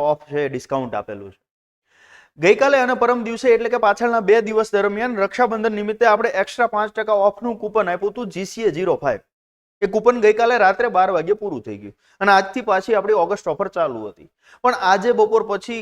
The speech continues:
ઘણા બધા યોદ્ધાઓના સતત ફોન કોલ્સ આવ્યા છે કે સાહેબ હજુ એક દિવસ માટે લંબાવી દો,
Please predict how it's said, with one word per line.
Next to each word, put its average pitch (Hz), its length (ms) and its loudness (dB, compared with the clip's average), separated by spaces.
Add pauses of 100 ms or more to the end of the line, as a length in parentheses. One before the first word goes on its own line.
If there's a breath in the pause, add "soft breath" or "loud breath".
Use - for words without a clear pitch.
(140)
ઘણા 220 240 4
બધા 220 180 6
યોદ્ધાઓના 214 480 -2
સતત 208 300 -2
ફોન 190 260 0
કોલ્સ 190 240 0
આવ્યા 170 240 0
છે 220 140 -6
કે 220 100 -4
સાહેબ 175 220 2
હજુ 226 180 0 (100)
એક 214 220 2
દિવસ 220 300 2
માટે 196 200 0 (500)
લંબાવી 143 480 2
દો, 107 60 -10